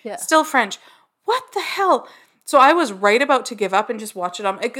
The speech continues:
Speaker 2: so then I even went back to my phone and I played
Speaker 1: Yeah.
Speaker 2: it on my phone. And yeah, it's in English on my phone.
Speaker 1: Weird.
Speaker 2: It's the same video, same link.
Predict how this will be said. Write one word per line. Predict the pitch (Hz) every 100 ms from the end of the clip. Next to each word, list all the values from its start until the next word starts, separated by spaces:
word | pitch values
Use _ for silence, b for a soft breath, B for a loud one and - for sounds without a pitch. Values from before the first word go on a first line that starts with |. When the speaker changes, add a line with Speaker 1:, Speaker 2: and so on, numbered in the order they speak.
| 262
Speaker 2:
so | 294
then | 294 277
I | 269
even | 269 254
went | 240 233
back | 233 233
to |
my | 240 220
phone | 220 294 208
and | 196
I |
played | 208 359 294
Speaker 1:
Yeah. | 294
Speaker 2:
it |
on | 240
my | 220
phone. | 214 214 240
And | 262
yeah, | 302 311
it's | - -
in | 214
English | 220 285 320
on | 277 262
my | 359
phone. | - 185 180 262 b
Speaker 1:
Weird. | 233 214 196 339 -
Speaker 2:
It's | 240 -
the | -
same | - - - 285 277 285 285 -
video, | 220 277 262 214 185
same | - 302 330 320
link. | 269 240